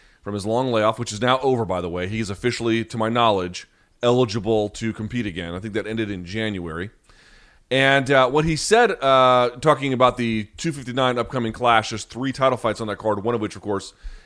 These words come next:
is Peter Yan taking on Aljamain Sterling. He suggested potentially facing the winner. Now, there's an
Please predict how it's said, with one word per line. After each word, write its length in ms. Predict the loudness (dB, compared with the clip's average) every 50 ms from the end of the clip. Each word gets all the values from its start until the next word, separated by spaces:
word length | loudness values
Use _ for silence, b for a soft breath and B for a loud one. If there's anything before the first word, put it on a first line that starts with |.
| b
is 180 | b -4 -4 -4
Peter 300 | -6 -4 -4 0 0 0
Yan 320 | 2 2 2 2 0 0
taking 300 | -2 -2 -4 -4 -4 -4
on 180 | -2 -2 -2 -2
Aljamain 580 | 0 2 2 2 2 0 -2 -4 -2 -4 -4 -6
Sterling. 580 | -4 0 0 2 2 2 2 0 -2 -4 -6 b b b b b b b b b
He 200 | -6 -4 -2 -2
suggested 600 | -2 0 0 0 2 4 2 2 2 -2 -4 -4
potentially 760 | -4 -6 -4 -2 -2 -2 -2 -4 -4 -2 -2 0 -2 -4 -6 -10
facing 840 | -18 -12 -4 0 0 0 0 -2 -4 -2 -2 0 0 -2 -4 -6 -8
the 140 | -4 -2 -2
winner. 360 | -2 0 0 0 0 0 0
Now, 100 | 0 2
there's 180 | 2 2 0 0
an 100 | -6